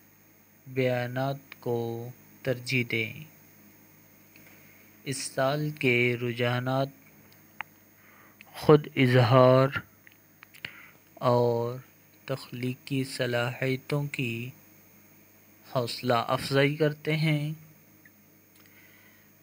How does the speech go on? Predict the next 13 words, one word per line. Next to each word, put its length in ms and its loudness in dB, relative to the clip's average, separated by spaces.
اپنی 560 -6
منفرد 720 -4
شخصیت 880 -4
اور 400 0
مزاج 540 -4
کو 340 -6
ظاہر 520 -2
کرتے 440 -6
ہیں۔ 280 -6
ان 220 -6
طرزوں 440 0
کو 380 0
اپنائیں 580 0